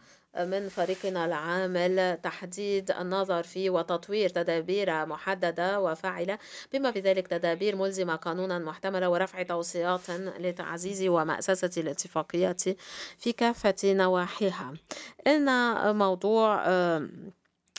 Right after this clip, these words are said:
التدابير بشأن الترتيبات التنظيمية المؤسسية والمالية موضوع فيه تداخل يتفاعل مع كافة المواضيع الأخرى التي تعني الفريق العامل. إن دور أصدقاء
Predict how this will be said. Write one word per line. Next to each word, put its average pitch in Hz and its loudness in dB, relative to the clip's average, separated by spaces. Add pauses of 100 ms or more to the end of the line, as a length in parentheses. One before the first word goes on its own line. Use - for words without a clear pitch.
التدابير 180 2
بشأن 160 0
الترتيبات 180 2
التنظيمية 170 2
المؤسسية 175 2
والمالية 175 2 (340)
موضوع 196 4 (440)
فيه 196 2
تداخل 180 2
يتفاعل 175 0
مع 165 2
كافة 196 0
المواضيع 170 2
الأخرى 170 0
التي 170 -2
تعني 170 0
الفريق 165 -2
العامل. 175 0
إن 190 2
دور 208 4
أصدقاء 180 0